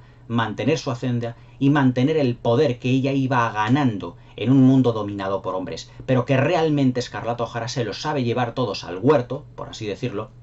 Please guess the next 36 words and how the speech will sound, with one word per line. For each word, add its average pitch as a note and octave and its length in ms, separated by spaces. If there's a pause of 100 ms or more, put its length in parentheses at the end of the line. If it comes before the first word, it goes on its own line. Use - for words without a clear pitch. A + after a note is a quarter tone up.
(100)
no F2 260
en F2 120
el D#2+ 120
término F2+ 340
exclusivo F2+ 520
de E2+ 120
lo E2+ 120
que F#2+ 180
es, - 200 (340)
eh, F2 280
la G2 120
expresión, A2+ 600 (340)
eh, B2 100
para B2 300
poder C#3 300
mantener A2+ 680 (220)
su C3+ 180
familia. F#2 500 (320)
Cuando A#2 300
ella B2 200
llega A2 420
a F#2 100
Tara F2+ 320
después G#2 500
de E2 220 (140)
todo G2 240
lo F2 120
que G2 120
es, - 160
eh, E2 280
huir G#2+ 300
de, F2 340
del F2+ 160
incendio G#2 500
de F#2+ 80
Atlanta, G2 540